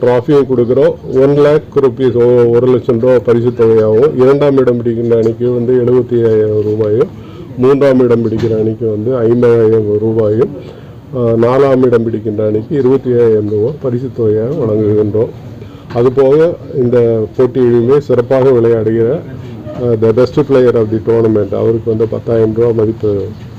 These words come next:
இந்த பரிசு தொகை வழங்கப்படுகிறது. ஆ, இந்த போட்டியில் வந்து தற்போது இந்திய அணிக்காக விளையாடி கொண்டிருக்கின்ற ஆறு இந்திய அணி வீரர்கள் வந்து இந்த போட்டியில இப்ப அவங்கவங்களுடைய அணிகளில கலந்து கொண்டு விளையாடுறாங்க.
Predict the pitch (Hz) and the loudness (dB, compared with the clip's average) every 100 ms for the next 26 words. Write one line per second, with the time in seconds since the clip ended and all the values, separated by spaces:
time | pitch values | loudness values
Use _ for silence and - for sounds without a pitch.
0 | - 110 107 98 110 113 107 107 113 110 | -16 -10 -8 -4 -2 -2 -4 -2 0 0
1 | 107 107 101 104 101 98 104 170 - - | -2 -2 -2 -4 -4 -2 -2 -4 -8 -18
2 | - - - - - 131 117 113 113 110 | -18 -18 -18 -18 -10 -4 -2 0 -2 -4
3 | - - 135 135 123 131 139 147 131 127 | -8 -2 0 2 0 0 0 -2 -2 0
4 | 117 120 143 175 - - - - - - | 0 0 -2 -4 -10 -20 -20 -20 -20 -6
5 | 127 117 156 165 165 170 165 151 139 151 | -6 -2 2 2 4 2 2 0 2 2
6 | 165 151 135 127 135 135 135 120 120 117 | 2 2 2 0 0 0 2 2 2 0
7 | 117 110 113 104 113 110 110 107 117 120 | 0 0 0 0 0 2 0 -2 -2 0
8 | 127 135 131 120 110 107 - - - - | 2 2 2 2 0 -4 -12 -20 -16 -2
9 | 120 123 135 113 120 113 120 127 120 113 | 0 2 2 4 4 2 2 2 0 -2
10 | 151 113 113 143 143 117 113 120 110 113 | -2 -2 -2 0 -2 -2 -2 -2 -2 -2
11 | 110 143 - 110 - - - 131 151 151 | -2 -2 -2 -6 -6 -12 0 2 4 4
12 | 139 131 123 117 110 110 131 123 117 127 | 2 0 0 0 2 2 2 2 0 -2
13 | - 113 117 110 110 117 107 104 104 95 | -2 -2 0 0 0 0 0 -2 -4 -6
14 | 95 | -6